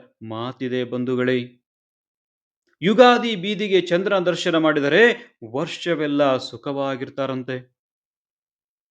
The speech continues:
ಬೀದಿ ಕೇರಿನ ಚಂದ್ರ ಕಾಣುವುದು ಕಷ್ಟ.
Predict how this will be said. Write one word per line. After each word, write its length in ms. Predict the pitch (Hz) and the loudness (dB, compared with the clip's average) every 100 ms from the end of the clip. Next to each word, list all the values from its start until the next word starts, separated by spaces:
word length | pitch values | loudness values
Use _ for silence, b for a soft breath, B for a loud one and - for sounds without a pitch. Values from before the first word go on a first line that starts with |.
| - | -8
ಬೀದಿ 380 | 127 202 214 202 | 0 2 4 2
ಕೇರಿನ 440 | - 175 170 165 151 | 4 4 4 4 2
ಚಂದ್ರ 400 | 147 151 170 156 | 0 -2 0 0
ಕಾಣುವುದು 840 | 151 143 139 180 170 220 247 156 - _ _ | 0 0 2 4 6 6 4 0 -8 _ _
ಕಷ್ಟ. 380 | 165 160 - | -10 -8 -8